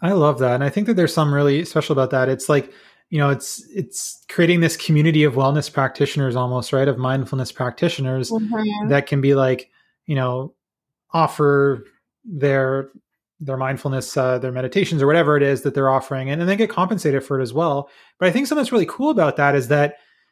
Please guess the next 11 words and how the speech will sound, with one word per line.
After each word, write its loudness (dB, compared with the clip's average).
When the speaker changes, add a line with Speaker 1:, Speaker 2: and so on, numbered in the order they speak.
Speaker 1:
you -2
know, 4
it 4
also 2
brings 2
in 2
different 0
perspectives, -4
right? 0
And -4
different, -4